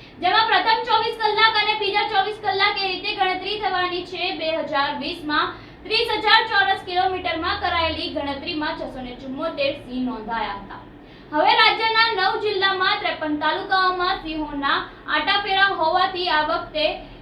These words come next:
બોટાદ સહિતના સ્થળોએ ગણતરી કરવામાં આવશે, તેમજ સિંહોની વસ્તીમાં નવસો પાર થઈ શકે છે તેવો અંદાજ પણ વ્યક્ત કરવામાં આવી રહ્યો છે.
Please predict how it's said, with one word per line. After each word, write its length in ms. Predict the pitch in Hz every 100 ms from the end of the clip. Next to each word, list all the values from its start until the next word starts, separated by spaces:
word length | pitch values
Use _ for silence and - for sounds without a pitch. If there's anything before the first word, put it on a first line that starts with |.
| -
બોટાદ 420 | 403 381 415 440 453
સહિતના 500 | 427 392 427 403 415 415
સ્થળોએ 420 | - 370 359 370 339
ગણતરી 420 | 320 311 320 403
કરવામાં 440 | 392 370 370 370 415
આવશે, 280 | 415 - 381 -
તેમજ 220 | 339 320 311
સિંહોની 420 | 311 311 294 294 277
વસ્તીમાં 560 | 277 - 370 302 311 349 - - -
નવસો 400 | 285 330 349 453 466
પાર 180 | 427 427
થઈ 160 | 427 427
શકે 300 | 415 403 392 415
છે 80 | 427
તેવો 200 | 403 370 381
અંદાજ 420 | 339 320 339 - -
પણ 260 | 415 349
વ્યક્ત 240 | 311 320 349
કરવામાં 600 | 285 247 233 220 285 -
આવી 180 | 226 214
રહ્યો 240 | 208 202 208
છે. 80 | -